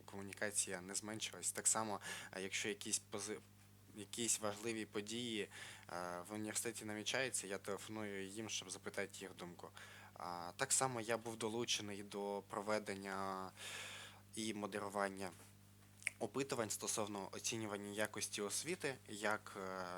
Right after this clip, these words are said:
на ка-, да, на, на кафедрах і по групах, е, конкретно ще англом-, англомовний проєкт. Додатково по, е, завідуючій кафедри екології спілкувався із проректором,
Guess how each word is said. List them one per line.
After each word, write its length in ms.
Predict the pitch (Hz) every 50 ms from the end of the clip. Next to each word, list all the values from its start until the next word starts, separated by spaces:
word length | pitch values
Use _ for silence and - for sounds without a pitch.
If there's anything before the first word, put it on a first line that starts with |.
| 87 87 85 85 82 -
на 280 | 98 101 104 107 110 107
ка-, 320 | 101 - - 113 113 113 - -
да, 200 | - 127 120 95 - -
на, 160 | 113 117 117 -
на 100 | 127 123
кафедрах 600 | - 120 117 110 - - 107 104 107 - - -
і 80 | 127 123
по 200 | 123 - 131 123
групах, 400 | 123 165 180 180 - 139 - - - - - - - -
е, 120 | - 107 101
конкретно 520 | - 117 113 107 - 117 113 - 113 107
ще 320 | - - - - 110 104 98
англом-, 600 | - 117 117 110 107 117 120 120 113 113 113 110 - -
англомовний 580 | 131 127 123 120 120 120 123 120 113 113 117
проєкт. 420 | 110 - 135 151 165 165 - - - - - - - -
Додатково 800 | - 113 113 113 113 - - - 131 127 123 113 110 107 98 - - - - - - - -
по, 340 | 110 107 107 107 104 98 98 - - - - - - - - - - - - - - - - - - - - - - - - - - - - - - - - -
е, 40 | 98 98 98 95 92 87 87 - - - - - - - - -
завідуючій 680 | 117 - 113 107 113 113 113 117 110 104 101 - 110
кафедри 500 | - - 107 104 101 - 101 - 98 98
екології 920 | - - 98 - 110 107 104 107 107 101 98 98 92 95 95 95 95 92 90
спілкувався 720 | - - - 110 101 - - 101 107 104 - - - 95
із 220 | - 110 104 -
проректором, 600 | - - 95 101 101 98 - - 98 98 95 95